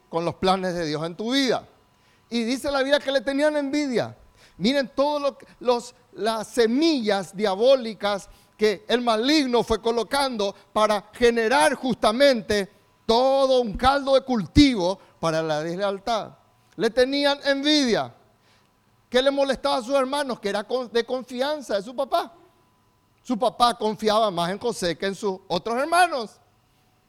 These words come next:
Entonces, cuando sus hermanos salían y cumplían sus papeles, sus funciones, le decía a José: "José, andase como un ojo de amo,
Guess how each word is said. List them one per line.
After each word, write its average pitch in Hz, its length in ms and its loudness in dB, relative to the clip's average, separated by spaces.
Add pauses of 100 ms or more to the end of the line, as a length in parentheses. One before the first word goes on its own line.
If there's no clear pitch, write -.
(540)
Entonces, 240 300 -2
cuando 277 260 0
sus 285 160 0
hermanos 277 500 0
salían 277 680 2 (260)
y 233 80 0
cumplían 277 540 0
sus 285 180 -2
papeles, 262 600 4
sus 262 180 -6
funciones, 262 760 2 (360)
le 190 140 0
decía 254 360 2
a 254 40 2
José: 220 300 0
"José, 240 580 4 (200)
andase 233 480 -2
como 240 240 2
un 233 160 0
ojo 233 300 0
de 202 200 0
amo, 185 440 0